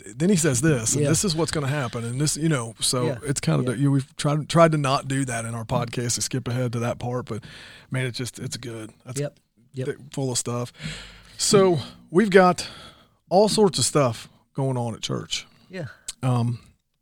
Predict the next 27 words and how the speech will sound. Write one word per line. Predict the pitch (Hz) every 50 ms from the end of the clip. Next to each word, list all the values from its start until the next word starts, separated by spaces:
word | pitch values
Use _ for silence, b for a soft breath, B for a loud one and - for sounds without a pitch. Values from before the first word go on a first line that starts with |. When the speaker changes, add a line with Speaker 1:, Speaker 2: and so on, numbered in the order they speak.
| _ _ _ _ _ _ _ _ _ _ _ _ _ _ _ _ _ _ _
Speaker 1:
Brother | 156 165 147 143
Jim | 143 170 175 156
preached | - 165 147 135 -
this | 147 120 -
week, | 143 131 139 -
was | 127 120
awesome. | 120 117 117 110 - 131 123 113 -
Speaker 2:
Yeah. | 143 165
Speaker 1:
Talked | 139 127 120 -
about | 127 123 127 120 -
the | 131
forty | - 139 139 135 123
Speaker 2:
Forty | 120 135
Speaker 1:
day, | 131 147
Speaker 2:
day | 131 139
Speaker 1:
you | 131
know, | 123
Speaker 2:
cha-, | 123
Speaker 1:
forty | - 139 131 127 127
days, | 131 127 127 123
Speaker 2:
saw | 117 -
Speaker 1:
forty | 170 151 143 139
Speaker 2:
that. | 131
Speaker 1:
day | 120 - 135
challenge, | 127 127 127 123
which | 117 120 - -
was, | 117